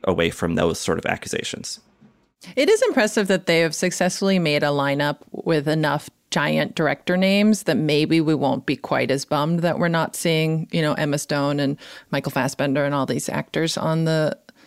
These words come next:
Speaker 2: like, it'll still feel like, I think every day we'll see pictures or s-, read interviews that are, feel exciting just because they have so many massive directors coming. But I am,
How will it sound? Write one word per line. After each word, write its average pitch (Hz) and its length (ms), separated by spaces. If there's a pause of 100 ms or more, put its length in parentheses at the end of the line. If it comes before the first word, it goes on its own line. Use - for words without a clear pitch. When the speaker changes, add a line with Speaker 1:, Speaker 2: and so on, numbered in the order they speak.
(160)
Speaker 2:
like, 175 100
it'll 185 140
still 233 260
feel 214 240
like, 180 180
I 160 80
think 170 200
every 170 280
day 160 200
we'll - 140
see - 180
pictures - 640 (180)
or 147 420 (140)
s-, - 220 (180)
read 165 220
interviews 143 440
that - 360
are, - 380
feel - 200
exciting 180 560
just - 220
because 156 460 (260)
they - 100
have 151 120
so 160 200
many 156 240
massive 190 380
directors 220 420
coming. 240 480 (640)
But 196 140
I 202 100
am, 233 540